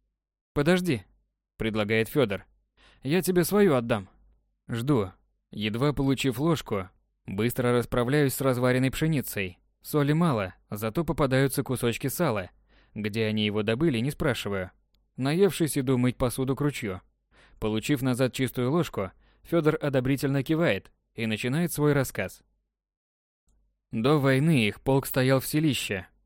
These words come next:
После начала войны полк пешим маршем выступил в направлении Барановичей.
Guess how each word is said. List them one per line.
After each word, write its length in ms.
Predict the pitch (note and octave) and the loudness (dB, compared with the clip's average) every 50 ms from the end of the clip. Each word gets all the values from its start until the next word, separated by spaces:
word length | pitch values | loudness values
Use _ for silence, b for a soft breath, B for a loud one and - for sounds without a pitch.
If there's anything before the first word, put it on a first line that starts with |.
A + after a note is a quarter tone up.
| _ _ _ _ _ | _ _ _ _ _
После 340 | - A2 A2 G#2 - A#2 A2+ | -2 0 0 0 0 0 0
начала 420 | A2+ A2+ A2 - A#2+ A2 A2 A2 | 0 0 0 0 0 2 2 0
войны 500 | G#2 A2 A2+ A#2 B2+ D3+ D#3 A#2+ F#2+ F#2 - _ _ _ | 2 2 2 2 2 2 2 0 -2 -4 -10 _ _ _
полк 300 | - D3+ D#3 D3 - - | 0 0 0 0 -2 -2
пешим 380 | - D3+ D3 C#3 - C#3+ C#3 C3+ | 0 2 2 2 2 0 0 0
маршем 500 | D3 E3 D#3 B2 - - A#2+ G#2 G2 G2 | 2 0 0 -2 -2 -4 -4 -4 -2 0
выступил 480 | A#2 C#3 C3+ - D3+ C#3 A#2 D3 C#3+ | -2 -2 0 0 -2 -2 0 0 0
в 60 | B2+ | 2
направлении 760 | C3+ B2+ G#2 B2 A#2+ A2 A2+ A2+ A2 A2 A#2 A#2+ A#2+ A#2+ G#2+ G2 | 0 0 2 0 0 0 0 0 0 0 0 0 0 0 -2 -6
Барановичей. 840 | - B2 C#3 C3 C3+ C#3+ D3+ D#3 B2 A2 G#2 - - G#2 F#2 F2 | -4 -2 0 0 0 0 0 0 0 -2 -4 -4 -4 -4 -4 -4